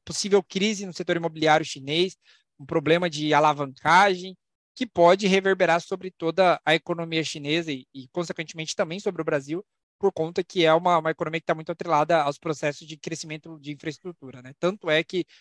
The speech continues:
a gente viu aço recuar, a gente viu minério de ferro recuar, justamente por conta dessa, dessa,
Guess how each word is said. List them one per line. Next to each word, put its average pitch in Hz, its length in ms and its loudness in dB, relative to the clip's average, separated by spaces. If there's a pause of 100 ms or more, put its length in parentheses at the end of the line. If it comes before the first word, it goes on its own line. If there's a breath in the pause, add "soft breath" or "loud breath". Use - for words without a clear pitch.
(140 soft breath)
a 131 60 -14
gente 156 240 -10
viu 151 180 -2
aço 170 360 6
recuar, 151 480 2
a 156 40 2
gente 135 260 -10
viu 156 180 -6
minério 151 320 -2
de 156 100 -10
ferro 160 300 -2
recuar, 160 440 -2 (360)
justamente 175 400 -6
por 196 160 -2
conta 160 320 -6
dessa, 151 340 0
dessa, 139 480 -10